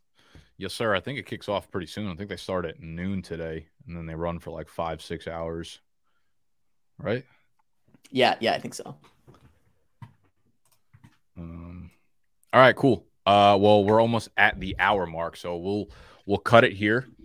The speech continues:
Speaker 1: Um, day two recap. I'll probably be back onto the channel tomorrow, talk about a day three recap. Um, I don't know,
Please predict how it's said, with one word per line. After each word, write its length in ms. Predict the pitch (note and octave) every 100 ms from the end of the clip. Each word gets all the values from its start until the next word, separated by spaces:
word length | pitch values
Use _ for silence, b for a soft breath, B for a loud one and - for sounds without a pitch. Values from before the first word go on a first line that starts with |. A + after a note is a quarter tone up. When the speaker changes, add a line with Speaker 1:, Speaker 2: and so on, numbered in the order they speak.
| b b b -
Speaker 1:
Um, 600 | F#2+ F2+ F2 E2+ D#2+ F#2 -
day 180 | G#2 G#2
two 220 | A#2 G#2
recap. 420 | G#2+ G2+ G2+ G2+
I'll 160 | A2 A2+
probably 360 | C3+ A#2+ A2+
be 120 | G#2+ G2+
back 300 | G2+ G2+ G2+
onto 200 | G2+ F#2
the 140 | F#2
channel 400 | - G#2 G2+ G2
tomorrow, 720 | - F#2 F#2 G2+ G#2+ G#2 G#2 - b b -
talk 220 | G#2+ G#2
about 220 | F#2+ F#2+
a 60 | E2
day 240 | F2+ F#2
three 300 | - A2+ A#2
recap. 640 | A2+ A2+ - A2 G#2+ - D2+ - -
Um, 320 | E2 E2 E2+
I 40 |
don't 120 | F2+
know, 260 | F2 E2